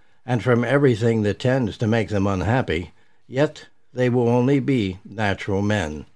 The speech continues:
still. I came into the world to show men the way to this divine love of the Father and teach them his spiritual truths, and my mission was that in all its perfection, and incidentally, to teach them the way to greater happiness on earth as well as in the spirit world,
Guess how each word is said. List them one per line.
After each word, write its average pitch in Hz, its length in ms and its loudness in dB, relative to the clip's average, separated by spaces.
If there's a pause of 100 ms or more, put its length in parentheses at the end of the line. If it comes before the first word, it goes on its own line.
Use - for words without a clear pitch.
still. 85 600 -6 (420)
I 135 160 0
came 113 320 2
into 104 180 0
the 101 140 0
world 113 360 2
to 117 100 -2
show 165 260 0
men 92 300 0
the 90 100 -2
way 95 340 0
to 117 140 -2
this 98 240 -2
divine 101 500 0
love 104 220 0
of 95 140 -4
the 98 120 -6
Father 131 520 2 (340)
and 139 180 2
teach 175 380 0
them 85 260 -2
his 104 220 -6
spiritual 139 640 2
truths, - 540 -2 (520)
and 101 180 -2
my 123 180 4
mission 131 400 2
was 151 340 0
that 123 220 4
in 120 120 6
all 156 280 4
its 156 180 -2
perfection, 147 720 0
and 82 160 -4
incidentally, 107 840 -2 (260)
to 135 140 4
teach 175 340 0
them 123 240 4
the 113 100 6
way 117 300 4
to 117 160 -4
greater 143 400 2
happiness 120 640 0
on 98 220 0
earth 180 320 -2
as 151 200 0
well 175 320 2
as 95 140 -4
in 95 200 0
the 82 120 -6
spirit 113 540 0
world, 104 400 0